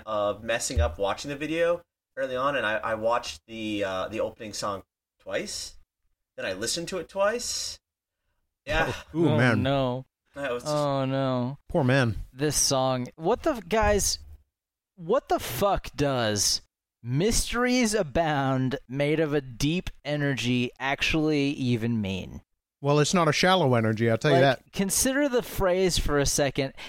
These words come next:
Speaker 3: and it doesn't make any fucking sense at all. Like, I've, I felt what I, I,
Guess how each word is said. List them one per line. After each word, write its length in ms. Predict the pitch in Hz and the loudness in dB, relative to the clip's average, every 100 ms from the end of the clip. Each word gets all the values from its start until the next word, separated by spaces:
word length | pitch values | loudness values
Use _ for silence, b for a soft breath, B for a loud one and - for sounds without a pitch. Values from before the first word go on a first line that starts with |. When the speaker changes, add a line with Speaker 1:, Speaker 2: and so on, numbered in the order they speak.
| B | B
Speaker 3:
and 120 | 156 | 0
it 100 | 151 | 2
doesn't 340 | 208 233 240 214 | 2 4 2 2
make 220 | 196 196 | 2 2
any 260 | 190 170 160 | 2 2 0
fucking 480 | - 156 127 131 120 | 0 0 0 -2 -2
sense 340 | - 123 113 113 | 0 0 0 0
at 80 | |
all. 320 | 107 107 90 92 B B B | 0 0 -2 -6 B B B
Like, 280 | 131 135 - | -2 -2 -4
I've, 320 | 151 180 - - _ _ _ _ _ _ _ _ _ _ _ _ _ | -4 -4 -6 -18 _ _ _ _ _ _ _ _ _ _ _ _ _
I 160 | 135 165 | -2 -2
felt 360 | - 196 214 196 | 0 0 0 0
what 200 | 175 165 | 0 2
I, 180 | 151 160 _ _ | -2 -6 _ _
I, 80 | - | -16